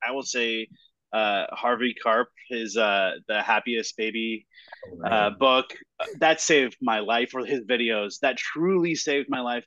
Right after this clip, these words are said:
Speaker 1: But also, he has a great series for toddlers as well. And again, the emphasis on listening and that presence. Uh, and he has some very unusual advice too, which I, <laughs> which I love.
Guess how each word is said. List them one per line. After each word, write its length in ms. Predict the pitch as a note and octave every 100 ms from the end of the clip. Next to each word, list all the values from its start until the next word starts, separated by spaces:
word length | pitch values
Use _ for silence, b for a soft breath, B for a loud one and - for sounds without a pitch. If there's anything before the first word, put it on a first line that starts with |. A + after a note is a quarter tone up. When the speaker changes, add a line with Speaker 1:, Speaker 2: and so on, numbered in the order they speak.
| -
Speaker 1:
But 100 | C#3
also, 520 | - D#3 E3 E3+ C#3 A#2+ _ _ -
he 60 | D#3
has 120 | B2+
a 60 |
great 280 | B2+ C#3+ C#3+
series 320 | - C#3+ B2+ A2+ _ -
for 100 | A#2+
toddlers 580 | - C3 A#2+ A2+ A2 G#2+
as 100 | G2+ G2
well. 440 | A#2+ A2+ G2+ G2+
And 440 | - A2+ G#2 G2+ G2 b b b -
again, 380 | B2 A#2+ C3+ B2+
the 80 | A#2
emphasis 560 | G#2 A#2+ C#3+ - B2
on 240 | A2 G2+ G2
listening 640 | G#2+ - B2 A#2 A#2 A2+ - A2
and 420 | G#2+ G2 F#2+ - _ - - A2 -
that 260 | G#2+ F#2+ -
presence. 580 | A#2 A2 B2 C#3 - _ B B B -
Uh, 480 | B2 A2+ G#2 F#2+ F2+
and 100 | C3+
he 60 | D#3
has 140 | C#3+
some 120 | C#3+ A#2+
very 340 | D3 C#3+ C3+ C3+
unusual 480 | C3+ C3 D3 C#3+ D3
advice 340 | B2+ C3 B2+ -
too, 120 | C3+
which 160 | C3+ C3+
I, 240 | B2 A#2+ C#3+
<laughs> 80 | -
which 120 | - -
I 80 | D#3
love. 280 | C3 B2+